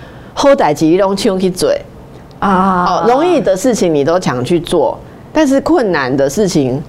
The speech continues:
Speaker 1: 都留给我做。像每一次小孩子解大便之后，一开始大便是，都是稀的，你记得吗？
Speaker 2: 对啊，记得啊。
Speaker 1: 然后他如果拉比较多，会从后面，你如果尿布包得不够紧，
Speaker 2: 对啊。
Speaker 1: 大便会跑上来，整个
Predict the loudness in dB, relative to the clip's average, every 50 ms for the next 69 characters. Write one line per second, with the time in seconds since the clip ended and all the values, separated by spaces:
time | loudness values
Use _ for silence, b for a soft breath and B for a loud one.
0 | -8 -4 -2 0 0 2 0 0 0 0 0 2 2 2 0 0 0 0 0 0
1 | -2 0 0 0 2 2 0 0 -2 0 0 0 0 0 -2 B B B B B
2 | -4 -2 -2 0 -2 -2 0 -2 -2 -2 -2 -2 -2 -2 -2 0 -2 -2 0 0
3 | 0 0 0 0 0 0 0 2 2 0 0 -2 -2 -2 -2 -2 -2 -2 -2 -2
4 | -2 -2 0 0 0 0 0 0 0 0 0 0 0 0 0 -2 -2 -2 -2 -2
5 | 0 0 0 0 0 0 0 0 0 2 2 2 2 0 0 0 -2 0 0 0
6 | 0 0 0 0 0 0 0 0 0 0 0 0 0 0 0 0 0 0 0 0
7 | -2 -2 -2 -2 -2 -2 0 0 0 2 2 0 0 0 0 -2 -2 -2 -2 -2
8 | 0 0 0 0 2 2 2 2 2 2 2 2 0 0 0 0 0 0 0 0
9 | 0 0 0 -2 -2 -2 2 2 4 4 4 4 2 2 2 2 2 2 2 0
10 | 0 0 -2 -2 -4 -4 -4 -2 -2 -2 -2 -2 -2 -2 -2 0 0